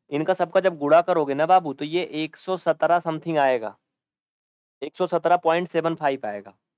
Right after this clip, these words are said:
माइनस ये पन्द्रह का इसमें गुणा करोगे, ये दो भी इसमें है, नीचे देखो दो दूना चार है, ऊपर क्या है, पन्द्रह गुणे पन्द्रह,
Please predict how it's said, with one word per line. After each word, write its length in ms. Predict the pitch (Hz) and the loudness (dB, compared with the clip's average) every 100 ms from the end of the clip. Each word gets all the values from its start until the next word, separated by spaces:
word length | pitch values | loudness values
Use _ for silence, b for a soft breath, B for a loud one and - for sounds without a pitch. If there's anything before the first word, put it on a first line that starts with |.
| _ _ _ _ - | _ _ _ _ -2
माइनस 440 | 135 135 165 - _ _ _ _ _ _ _ _ _ _ _ _ _ _ | 0 2 -2 -2 _ _ _ _ _ _ _ _ _ _ _ _ _ _
ये 280 | 139 147 190 | -10 2 2
पन्द्रह 420 | 208 165 156 160 180 | 4 2 4 4 4
का 120 | 190 | 2
इसमें 240 | 175 190 | -2 -2
गुणा 200 | 165 139 | 2 2
करोगे, 400 | 131 120 117 113 107 _ | 2 0 -4 -8 -12 _
ये 120 | 135 | -6
दो 240 | 147 156 170 | -2 0 0
भी 160 | 165 | 0
इसमें 260 | 151 - 117 | -2 -4 -12
है, 180 | 104 98 _ _ - | -12 -16 _ _ -6
नीचे 340 | 135 160 190 | -2 0 0
देखो 240 | 190 185 190 | 0 0 0
दो 140 | 185 | 0
दूना 220 | 175 180 180 | 0 0 2
चार 280 | 156 147 | 4 4
है, 160 | 156 185 - _ _ _ | 0 -8 -14 _ _ _
ऊपर 280 | 147 156 180 | -6 0 0
क्या 200 | 170 170 | 2 0
है, 220 | 170 196 208 _ _ | 0 -4 -12 _ _
पन्द्रह 300 | 143 151 170 | 0 2 2
गुणे 200 | 165 165 | 2 0
पन्द्रह, 400 | 175 147 123 123 | 2 2 2 0